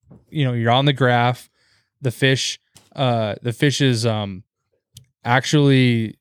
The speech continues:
working your jig on the thing, and, like, real, I mean, the whole experience was just like, "Oh, finally we get to catch a fish like a normal fly fisher or ice fisherman," you know? And so that was, that was my favorite part. And then,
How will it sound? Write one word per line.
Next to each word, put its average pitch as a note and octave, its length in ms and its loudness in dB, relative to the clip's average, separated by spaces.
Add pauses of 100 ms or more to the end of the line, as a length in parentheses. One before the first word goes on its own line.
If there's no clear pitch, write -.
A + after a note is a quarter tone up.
(160)
working C#3 560 0
your C3 640 0
jig B2 380 0
on B2 240 -2
the A#2 100 -2
thing, B2 400 -2
and, A2 140 -8
like, A2 160 -8 (240)
real, C#3 200 0
I C3+ 80 -4
mean, D3 120 2
the D3 60 4
whole G3 140 2
experience D#3 360 0
was A#2+ 100 -4
just A#2 140 -6
like, A2 140 -2
"Oh, B2+ 220 -2
finally C3 400 0
we G#2+ 100 -8
get A#2 160 -6
to G#2 260 -4 (560)
catch D3 200 0
a C3 60 2
fish D3 320 0
like A2+ 100 -4
a G#2+ 40 -6
normal A#2+ 320 0
fly C3 260 0
fisher G#2 320 -8
or G#2 240 -4
ice B2+ 180 2
fisherman," G2+ 360 -6
you G2+ 60 -10
know? G#2+ 180 -12 (580)
And A#2+ 160 0
so A#2+ 120 2
that A#2+ 120 2
was, A2+ 260 -2
that C3+ 120 0
was B2 100 2
my A#2+ 60 0
favorite G#2+ 220 -6
part. A2+ 180 -2
And A#2 80 -4
then, A2+ 140 -2